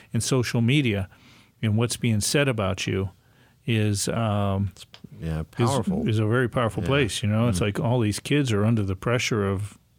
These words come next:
Speaker 1: running for president of the United States
Speaker 2: <laughs>
Speaker 1: here, you know,
Speaker 2: Right.
Speaker 1: with all the stuff going on and, the, you
Speaker 2: Yeah.
Speaker 1: know, the backlashes and the, and the, and the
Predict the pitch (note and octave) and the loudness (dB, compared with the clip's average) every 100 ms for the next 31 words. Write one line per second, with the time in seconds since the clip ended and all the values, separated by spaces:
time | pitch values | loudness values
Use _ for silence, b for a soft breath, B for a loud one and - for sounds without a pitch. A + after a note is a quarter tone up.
0 | - G#2+ A2+ - G#2+ A#2 A2 A2 G#2 G2+ | -2 0 0 0 -2 0 0 2 2 2
1 | G2+ G#2+ G2+ - D#3+ A2 - - B D3+ | 2 2 0 0 0 0 -4 -10 B -2
2 | - C3 - D3+ A#2 B2 C#3 C3+ C3+ A#2 | 0 -2 0 2 2 4 4 4 2 2
3 | B2+ B2 B2+ G#2+ - - - - - B2+ | 2 2 2 0 -2 -2 -4 -2 -2 0
4 | A2 B2 D3 C3 G#2 G2+ G#2 F2+ A2+ G#2 | 2 2 2 2 0 0 0 0 0 0
5 | G2+ A2+ A#2 - A2+ G#2 - G#2+ G2 G#2+ | 0 0 -2 -2 -2 0 -2 -2 0 0
6 | G#2 G2 - B B B - A2 G#2 G2 | 0 -2 -6 B B B -2 0 0 0
7 | F#2+ G2+ A2+ G#2 G2 | 0 0 0 0 -2